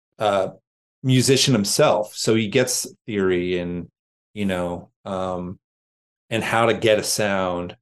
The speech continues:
great engineer, great digital engineer. Um, and we work together, like, he, uh, and I work together. If he had some ideas about lyrics or, like, story, he would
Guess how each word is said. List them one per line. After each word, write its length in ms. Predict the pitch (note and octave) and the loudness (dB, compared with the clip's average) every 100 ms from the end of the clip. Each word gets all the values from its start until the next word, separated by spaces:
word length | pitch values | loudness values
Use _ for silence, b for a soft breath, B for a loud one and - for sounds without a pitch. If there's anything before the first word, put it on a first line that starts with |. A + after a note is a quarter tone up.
| _ | _
great 240 | C3 B2 A2+ | 0 4 4
engineer, 720 | A2 G2+ G2+ G2 G2 F#2 - _ _ _ - | 2 0 0 0 0 -2 -8 _ _ _ -4
great 240 | A#2 G#2+ | -4 -2
digital 460 | A#2 G#2+ G#2+ G#2+ G2+ | 0 0 2 4 4
engineer. 680 | G2+ F#2+ G2 G2 G2 G2 - _ _ _ _ _ | 2 0 -2 0 -2 -4 -10 _ _ _ _ _
Um, 500 | G#2+ G#2 G#2 G2+ G2+ - | 0 2 4 2 0 0
and 480 | A#2+ A#2+ A#2+ B2 - _ _ _ - | 2 2 2 -2 -10 _ _ _ -4
we 140 | C3 | 0
work 240 | C#3 C#3 C3+ | 4 2 2
together, 380 | A2 A2+ A2 G2+ | 2 4 4 4
like, 180 | G2 | 2
he, 380 | G2 A#2+ A#2+ B2 | 0 -2 -2 -2
uh, 360 | A#2 G#2+ G#2+ G#2+ | 2 4 6 4
and 180 | A#2 G#2+ | 2 2
I 180 | A2+ | 2
work 280 | A#2+ G#2+ G#2 | 4 4 2
together. 340 | A2 G#2+ A2 A#2 | -2 0 2 4
If 240 | G2+ - _ _ _ _ _ _ | 2 -2 _ _ _ _ _ _
he 120 | C3+ C3 | 0 4
had 280 | B2 A#2 | 6 4
some 180 | - B2+ | 2 0
ideas 480 | A#2 A#2 A#2 B2 A#2+ | 0 0 2 2 2
about 360 | A#2 A#2 A2 A2+ | 0 0 0 -2
lyrics 440 | A2+ B2 A2+ - | -2 0 -2 -2
or, 100 | A2+ | -2
like, 220 | G#2 G#2 | 0 0
story, 600 | - - A2+ A#2+ A#2 G#2+ | -4 -2 2 4 4 2
he 200 | G#2+ A#2 | -2 -2
would 280 | A2+ G#2+ - | 0 0 -4